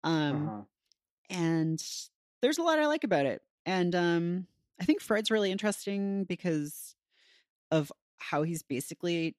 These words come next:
Speaker 1: not studied in psychology departments anymore. And he's basically just used in, like,
Speaker 2: Hmm.
Speaker 1: English and, like, lit analysis now. Um, because, you know, psychologists have all moved on to, like, either, um,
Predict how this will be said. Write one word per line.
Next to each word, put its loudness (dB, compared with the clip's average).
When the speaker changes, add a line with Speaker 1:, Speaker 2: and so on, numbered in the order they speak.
Speaker 1:
not -2
studied -4
in 0
psychology -6
departments -2
anymore. -2
And 2
he's -2
basically -2
just -8
used 0
in, 4
like, 0
Speaker 2:
Hmm. -20
Speaker 1:
English 0
and, 0
like, -6
lit -6
analysis -4
now. -4
Um, 2
because, 0
you 0
know, 0
psychologists -2
have -2
all 0
moved 0
on -2
to, -4
like, -6
either, -6
um, -4